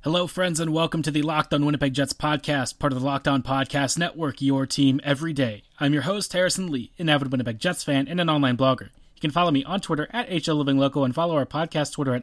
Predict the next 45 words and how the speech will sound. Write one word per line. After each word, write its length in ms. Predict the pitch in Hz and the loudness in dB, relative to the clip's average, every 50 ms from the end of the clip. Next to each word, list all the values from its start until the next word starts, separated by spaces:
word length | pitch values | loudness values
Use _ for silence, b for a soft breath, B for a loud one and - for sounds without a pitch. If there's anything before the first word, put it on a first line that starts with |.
| - | -4
L 160 | - 170 180 151 | -4 -4 -2 -2
O 140 | 143 147 | -2 -2
underscore 460 | 127 139 139 139 135 - - 147 143 - | -2 -2 -2 -2 -2 -2 0 -2 -2 -2
Winnipeg 440 | 135 135 135 139 139 147 139 135 117 | -2 -2 -2 -2 -2 -2 -4 -4 -6
Jets. 520 | 104 113 139 139 113 98 - - - - - _ - - | -4 -2 -2 0 -2 -2 -4 -6 -8 -8 -10 _ -14 -6
As 260 | 143 156 170 151 165 | -2 0 0 2 2
always, 320 | 165 170 170 170 151 - | 2 2 2 2 0 -2
if 100 | 156 131 | -2 -2
you 140 | 147 151 143 | 0 0 2
enjoy 280 | 131 123 127 139 147 151 | 2 2 2 2 2 2
this 200 | 151 151 - - | 2 0 0 0
episode 360 | 151 - 151 - - 156 139 | 0 -2 -2 -2 -2 0 0
and 120 | 131 127 | 2 2
want 100 | 135 139 | 2 2
to 60 | 135 131 | 2 0
stay 180 | - - 147 | 0 -2 -2
tuned 240 | 139 - 151 147 139 | 0 0 0 0 0
for 120 | - - | -2 -2
the 100 | 131 131 | -2 -2
latest 340 | 123 143 165 170 165 - - - | 0 0 -2 -2 -2 -4 -4 -2
and 200 | 143 143 151 139 | 0 0 0 0
greatest 320 | 175 180 170 139 - - | 0 -2 -2 -4 -4 -2
in 100 | 143 139 | 0 2
Winnipeg 320 | 135 135 135 - 131 123 | 2 2 2 0 -2 -2
Jets 260 | 117 131 131 120 - - | 0 -2 -2 -2 -2 -2
news 240 | 160 175 165 151 | 0 0 -2 -2
and 140 | - 156 160 | -2 0 0
analysis, 640 | 160 165 170 175 165 139 - - 127 120 - - - - - - | 2 2 2 0 0 -2 -2 -2 -2 -2 -2 -2 -4 -6 -4 -2
be 100 | 170 156 | 0 0
sure 160 | - - 170 | 2 2 2
to 80 | 147 135 | 0 2
like, 260 | 131 156 175 185 - | 2 2 0 0 -2
follow, 320 | - - 156 156 156 160 - | -2 -2 0 0 0 0 -2
and 160 | 135 151 143 | -2 -4 -4
subscribe 380 | - 160 - - 175 160 147 | -4 -6 -4 -2 0 0 2
on 80 | 147 139 | 2 2
your 80 | 135 - | 2 2
favorite 280 | 156 156 151 170 - | 0 -2 -4 -4 -4
podcasting 540 | - 147 147 143 - 156 143 139 - 147 131 | -2 -2 -2 0 0 -2 -2 -2 -2 -4 -2
platform 380 | - 151 151 - - - 151 143 | -2 -2 -4 -4 -4 -2 -2 -2
of 80 | 135 | -2
choice, 240 | - - 151 139 - | 0 0 0 0 0
including 320 | 135 123 139 131 117 123 | -2 -2 -2 -2 -2 -4
Apple, 360 | 127 139 160 - 190 190 175 - | -4 -6 -6 -6 -6 -8 -8 -10
Spotify, 640 | - - - 160 156 156 - - 170 170 170 165 | -12 -6 -2 0 0 0 0 0 0 0 -2 -2